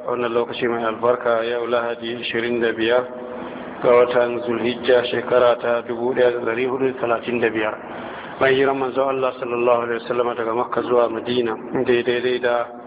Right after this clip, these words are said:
sha tara ga watan goma, shekara ta dubu biyu da goma sha hudu meladiya. Muna cikin littafin mu na Ahkamul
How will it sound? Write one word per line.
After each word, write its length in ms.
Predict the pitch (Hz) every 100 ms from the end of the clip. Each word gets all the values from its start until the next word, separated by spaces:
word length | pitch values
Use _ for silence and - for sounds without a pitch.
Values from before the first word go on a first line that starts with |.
| - - - -
sha 320 | - 135 123 127
tara 260 | 131 127 120
ga 80 | 123
watan 380 | 120 123 120 110
goma, 340 | 123 127 123 117
shekara 480 | 117 113 127 120 113
ta 80 | 120
dubu 300 | 117 120 123
biyu 80 | 127
da 80 |
goma 400 | 113 120 123 117
sha 220 | 113 120 117
hudu 240 | 120 120
meladiya. 640 | 117 110 110 107 113 113 - - - - - -
Muna 140 | 139 123
cikin 240 | - 127
littafin 480 | 123 123 135 127 123
mu 120 | 120
na 200 | 123 120
Ahkamul 400 | - 127 123 123